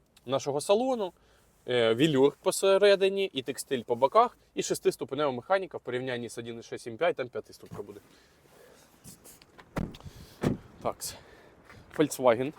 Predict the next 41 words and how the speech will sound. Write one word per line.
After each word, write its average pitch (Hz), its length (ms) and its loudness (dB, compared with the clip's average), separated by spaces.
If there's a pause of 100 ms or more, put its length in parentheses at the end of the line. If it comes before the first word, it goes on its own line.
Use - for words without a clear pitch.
Продовжуємо 143 440 2
показувати 139 560 2
Volkswagen 139 380 2
далі. 240 240 4 (320)
Ну 196 120 6
і 190 60 8
далі 156 220 10
отакий 143 300 4
різкий 165 380 4
ривок 143 320 4
уже 98 180 -10 (300)
від 123 180 -2
M 123 120 2
P 123 80 0
I 131 260 10
T 131 60 4
S 131 120 2
I 240 200 6 (320)
дуже 139 280 2
до 147 120 6
електро. 117 400 2 (300)
До 156 100 8
речі, 151 400 4
із 139 200 -2
останніх 151 400 0
новостей 151 420 0
я 143 100 4
чув, 185 280 0
що, 143 340 8 (320)
е, 123 240 8
збираються 135 840 6 (260)
знову 143 460 4
ввести, 131 580 4 (400)
е, 123 120 4
госпошліну 147 1000 4
і 147 120 4
розмитнення 147 640 2
на 139 120 4
електроавтомобілі 151 800 2
з - 60 -4
першого 135 540 4